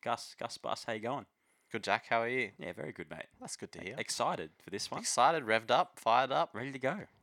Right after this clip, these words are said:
Speaker 2: Horse is hot.
Speaker 1: <laughs> Or cold. Nah, hot.
Speaker 2: Hot today.
Speaker 1: <laughs> Hot today. And once again, thank you, Producer Frey, for coming in and helping us put this podcast together.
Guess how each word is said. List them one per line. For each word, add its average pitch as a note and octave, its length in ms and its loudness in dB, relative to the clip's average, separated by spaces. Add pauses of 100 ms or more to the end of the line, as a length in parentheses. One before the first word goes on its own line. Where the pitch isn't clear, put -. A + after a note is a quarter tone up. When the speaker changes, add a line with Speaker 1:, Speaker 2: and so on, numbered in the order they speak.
(160)
Speaker 2:
Horse A#2+ 260 -2
is F#2+ 120 -6
hot. E3+ 300 4
Speaker 1:
<laughs> - 60 -14 (1200)
Or D3 160 -2
cold. D3+ 380 4
Nah, G2 140 0
hot. F2+ 240 -4 (340)
Speaker 2:
Hot - 140 -2
today. E2+ 300 -4
Speaker 1:
<laughs> - 60 -6
Hot F3+ 180 2
today. A2+ 380 2 (380)
And A#2+ 320 0 (100)
once C3+ 200 -2
again, A#2+ 380 0 (280)
thank B2 240 -4
you, A#2 80 -6
Producer A2 320 -8
Frey, B2+ 320 -6 (220)
for A2+ 80 -18
coming A#2 260 -6
in A2 80 -8
and G#2+ 80 -10
helping A2+ 300 -12
us G2+ 100 -12
put - 140 -12
this G2+ 100 -12
podcast - 400 -10
together. - 320 -10